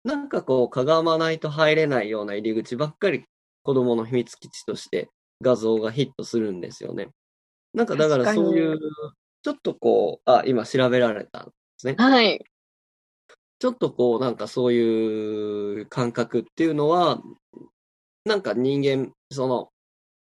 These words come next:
Speaker 1: あるんじゃないかなと、共通してっていう。あの、まあ、人によっては、あの、原始時代に洞穴に入るような感覚を呼び起こすとかね、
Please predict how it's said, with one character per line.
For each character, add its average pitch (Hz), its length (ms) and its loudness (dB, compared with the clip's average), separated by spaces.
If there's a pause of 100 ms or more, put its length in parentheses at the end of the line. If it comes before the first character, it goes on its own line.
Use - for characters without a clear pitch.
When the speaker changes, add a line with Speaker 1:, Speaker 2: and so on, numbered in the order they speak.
(500)
Speaker 1:
あ 151 120 2
る 143 100 4
ん 120 60 2
じ 107 100 -6
ゃ 113 60 -2
な 117 140 0
い 107 80 -2
か 101 120 -8
な 104 140 -6
と、 - 240 -16 (220)
共 113 160 2
通 104 240 -8
し - 140 -18
て 101 120 -6
っ - 60 -16 (280)
て - 60 -10
い - 40 -10
う。 - 80 -16 (560)
あ 131 140 0
の、 123 100 0
ま 151 120 4
あ、 - 20 0
人 226 220 0
に 220 80 2
よ 220 80 0
っ 220 80 -10
て 220 120 4
は、 120 280 2
あ 117 60 0
の、 82 840 -6 (840)
原 143 180 6
始 147 140 -2
時 147 160 0
代 110 180 4
に 98 80 -6
洞 139 260 4 (100)
穴 147 160 6
に 151 100 2
入 139 640 2
る 110 220 0
よ 120 180 8
う 110 40 0
な 104 160 -4
感 110 260 -6
覚 113 320 -2
を 117 60 6
呼 117 180 4
び 127 100 2
起 120 140 6
こ 127 140 0
す - 200 -8
と - 140 -12
か - 160 -8
ね、 139 140 -10